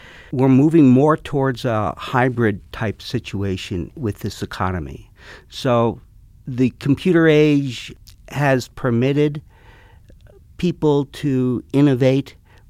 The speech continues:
very rapidly as individuals. So you have massive, a large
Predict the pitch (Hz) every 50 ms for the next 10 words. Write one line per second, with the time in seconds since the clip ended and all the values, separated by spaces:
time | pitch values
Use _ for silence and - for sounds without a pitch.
0 | - - 98 120 123 127 131 127 113 104 123 123 139 135 - 160 135 120 127 131
1 | 131 117 - - 139 127 123 - 139 135 127 120 120 113 120 117 107 117 104 -
2 | - - - - - - 127 113 113 113 113 113 113 113 113 117 110 101 - -
3 | - - - - - - - 120 104 113 117 123 123 123 - - 143 117 107 104
4 | 104 104 113 117 120 120 120 123 117 107 - - -